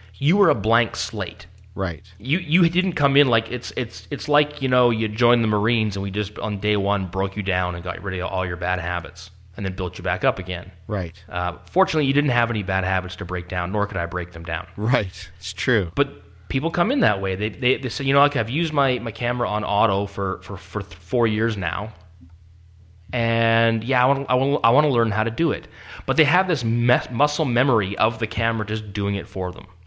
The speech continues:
Speaker 1: And they're scared to fail. They're sc-, "What if, what if I, what if I go and take an A V mode and I don't know what I'm doing and I miss the moment?" Well, too bad.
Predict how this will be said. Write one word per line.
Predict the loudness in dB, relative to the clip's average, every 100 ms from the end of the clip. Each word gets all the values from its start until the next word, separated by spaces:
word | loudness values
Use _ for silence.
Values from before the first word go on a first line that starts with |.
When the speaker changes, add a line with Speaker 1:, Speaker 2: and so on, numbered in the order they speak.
| -20 -20 -20 -20 -20 -20 -20 -20 -2
Speaker 1:
And | 2
they're | 2
scared | 2 4 4 4
to | -2
fail. | -2 -2 -2 -6 -16 -20 -20 -20 -20 -14 -2
They're | 2
sc-, |
"What | 6 6 8
if, | 6
what | 6
if | 4
I, | 4
what | 4 2
if | 2
I |
go | 2 2
and | 2
take | 0
an | 0 -2
A | -4
V | -2 0 2
mode | 2 2
and | 0 -2
I | -4
don't | -2 0
know | 0
what | 0
I'm | 0
doing | 4 4 2 -4 -6 -12 -20 -2
and | 0
I | 4
miss | 4 4 2
the | 2
moment?" | 2 2 -2 -10 -18 -20 -20 -20 -20 -20 -20 -20 -20 -20 -20 2
Well, | 6 6 4 -10 -20 -20 -20 -20 -20 -20 -20 -20 -10
too | -2
bad. | 0 2 0 -4